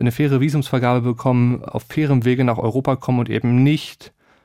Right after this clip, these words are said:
ausgebeutet werden und Opfer werden von dubiosen Vermittlungsstrukturen. Und das heißt, die haben eine eigene Facebook-Seite, die haben eine eigene Website, wo man ganz klar sieht, da ist deutsches Personal vor Ort in Vietnam, trifft sich mit vietnamesischen Menschen, die dann wiederum nach Deutschland kommen. Und das Ganze wird als riesige Chance,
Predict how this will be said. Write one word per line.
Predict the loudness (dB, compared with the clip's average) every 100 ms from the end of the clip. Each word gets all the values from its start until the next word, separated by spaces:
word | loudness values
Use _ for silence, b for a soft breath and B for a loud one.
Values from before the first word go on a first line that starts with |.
| _ _
ausgebeutet | -2 0 -2 -2 -2 -2 -4
werden | 0 0 0
und | -2 -2
Opfer | -4 -4 -4 -2
werden | -2 -2
von | -2
dubiosen | -2 0 -2 -2 -4
Vermittlungsstrukturen. | -4 -4 -6 -8 -10 -10 -6 -4
Und | -4
das | -4
heißt, | -4 -4 -4
die | -2
haben | 0
eine | 0
eigene | 0 0 0 0 -2 -4
Facebook-Seite, | -2 -2 -2 -4 -2 -2
die | 0
haben | 0
eine | 0
eigene | 0 -2 -2
Website, | -2 -4 -4 -2 0
wo |
man | 0 2
ganz | 2 0 0
klar | -2 -2
sieht, | -2 -2
da |
ist | -4 -2
deutsches | -4 -4 -8
Personal | -6 -4 0 0 0
vor | -2 -2
Ort | -2
in | 0 -2
Vietnam, | -2 0 0 0 -2
trifft | -4 -6 -6
sich | -4
mit | -4 -2
vietnamesischen | -2 0 0 0 0 -2 -4 0
Menschen, | 0 0 0 -2 -2 b b b b b
die | -2
dann | 0 0
wiederum | 0 0 0
nach | 0 -2
Deutschland | -2 -2 -4 -4
kommen. | -8 -6
Und |
das | -8 -4
Ganze | -2 -2
wird | -4 -2
als | -4 -4 -10 -2
riesige | 0 0 -2
Chance, | -2 0 0 -2 -8 -20